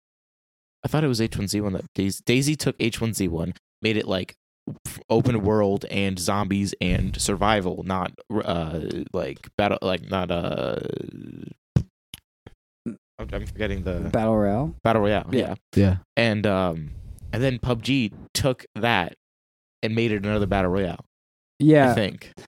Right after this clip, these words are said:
Speaker 2: Maybe. But I, I know, um, daisy itself actually came from a game called, I think it's Arma. And it's basically this open world, like, military sim.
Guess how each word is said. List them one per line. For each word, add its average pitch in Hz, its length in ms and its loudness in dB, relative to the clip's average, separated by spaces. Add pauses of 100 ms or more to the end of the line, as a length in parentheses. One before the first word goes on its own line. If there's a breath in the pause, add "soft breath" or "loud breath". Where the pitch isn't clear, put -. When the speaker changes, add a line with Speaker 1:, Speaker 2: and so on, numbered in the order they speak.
(320)
Speaker 2:
Maybe. 135 400 6
But 147 380 6
I, 147 40 4
I 143 40 4
know, 185 460 6
um, 113 480 2
daisy 127 640 4
itself 113 520 0
actually 120 380 0
came 127 340 0
from 120 560 2
a 117 60 -2
game 117 380 -2
called, 107 520 0 (260)
I - 60 -8
think 127 160 0
it's - 200 -2
Arma. 107 440 0 (580)
And 139 100 0
it's 139 140 -2
basically 127 480 2
this 139 180 2
open 139 400 4
world, 127 240 2
like, 123 160 -2
military 120 580 2
sim. 165 360 4